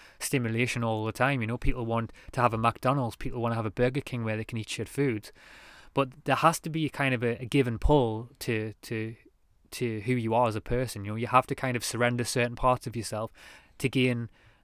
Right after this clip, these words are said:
more kind of different pleasures, you know. Like, it's the same thing when you, like, when people don't understand this, when, like, people think, like, "Well,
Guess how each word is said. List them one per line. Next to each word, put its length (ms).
more 460
kind 300
of 260
different 300
pleasures, 340
you 80
know. 140
Like, 220
it's 160
the 80
same 360
thing 180
when 180
you, 60
like, 240
when 100
people 220
don't 160
understand 420
this, 160
when, 140
like, 260
people 280
think, 220
like, 220
"Well, 440